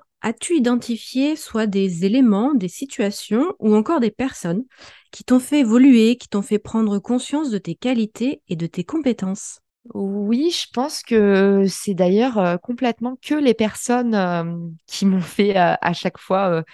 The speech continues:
Speaker 2: euh, prendre conscience de mes compétences et évoluer. Euh,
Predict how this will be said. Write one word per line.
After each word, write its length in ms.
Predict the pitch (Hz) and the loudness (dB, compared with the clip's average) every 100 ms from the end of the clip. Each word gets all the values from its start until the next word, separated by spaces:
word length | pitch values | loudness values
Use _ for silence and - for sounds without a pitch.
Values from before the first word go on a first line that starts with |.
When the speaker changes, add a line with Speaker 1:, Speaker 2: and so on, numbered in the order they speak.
| - _ - | -20 _ -4
Speaker 2:
euh, 100 | 170 | -4
prendre 320 | 165 - 196 | -2 -2 0
conscience 400 | 202 196 - 208 | 0 -2 0 0
de 80 | 175 | 2
mes 160 | 185 180 | 0 0
compétences 640 | 185 180 185 185 196 - | -2 -2 -2 -2 -4 -6
et 200 | 190 180 | -4 -2
évoluer. 440 | 175 180 170 185 240 - - - - | 0 0 0 0 -2 -12 -20 -16 -8
Euh, 200 | 156 | -6